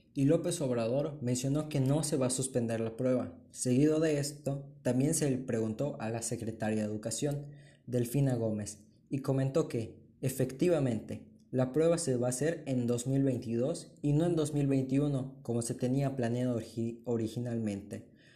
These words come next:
pero por la situación de la pandemia fue po-, pospuesta.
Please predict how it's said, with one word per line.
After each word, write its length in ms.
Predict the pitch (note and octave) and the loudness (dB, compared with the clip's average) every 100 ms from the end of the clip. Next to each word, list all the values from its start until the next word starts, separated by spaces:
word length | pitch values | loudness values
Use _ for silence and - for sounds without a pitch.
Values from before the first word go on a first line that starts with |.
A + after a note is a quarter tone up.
| - _ | -20 _
pero 180 | C3+ C3+ | 2 4
por 140 | C3+ | 4
la 100 | B2+ | 2
situación 460 | B2+ C3 C3 - D3 | 0 0 -2 0 0
de 80 | D3 | 2
la 160 | B2 | 0
pandemia 500 | - A#2 C#3 F3+ E3+ - - | -2 -2 -2 -2 -6 -10 -2
fue 180 | C3 B2+ | -2 0
po-, 220 | A#2 - - | -6 -10 -10
pospuesta. 800 | - A#2+ - A#2+ G#2+ - A2+ - | -6 -4 -4 -4 -4 -6 -14 -14